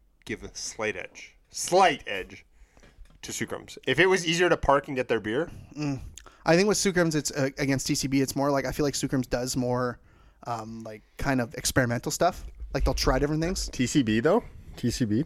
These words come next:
Speaker 2: Mm. Don't point at me.
Speaker 1: Shout out T C B.
Speaker 2: <laughs>
Speaker 1: Uh, <laughs> T C B,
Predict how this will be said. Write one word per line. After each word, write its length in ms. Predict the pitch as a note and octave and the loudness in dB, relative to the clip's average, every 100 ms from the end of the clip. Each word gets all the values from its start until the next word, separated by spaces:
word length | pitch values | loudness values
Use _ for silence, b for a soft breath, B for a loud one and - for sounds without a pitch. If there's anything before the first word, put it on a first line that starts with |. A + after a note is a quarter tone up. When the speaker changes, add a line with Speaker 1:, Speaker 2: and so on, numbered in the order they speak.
| - | -2
Speaker 2:
Mm. 180 | C#3 C3 b b b b _ - | -6 -6 b b b b _ -6
Don't 140 | F3 | -2
point 180 | - A2+ | -2 -4
at 60 | |
me. 100 | A#2+ - - - B B B B B | -8 -18 -20 -16 B B B B B
Speaker 1:
Shout 240 | - B2 | 2 4
out 120 | B2+ | 4
T 120 | - A#2 | 2 -4
C 140 | A#2 | 2
B. 120 | A2+ | 2
Speaker 2:
<laughs> 320 | - - - - - - | 2 -6 -14 -18 -2 4
Speaker 1:
Uh, 460 | C3 B2+ B2+ D3 A2+ - | 6 8 6 6 2 -6
<laughs> 180 | - - | -20 -8
T 160 | - | -2
C 200 | F3 G3 | 2 2
B, 360 | D#3 C#3+ D#3+ E3 | 6 6 6 0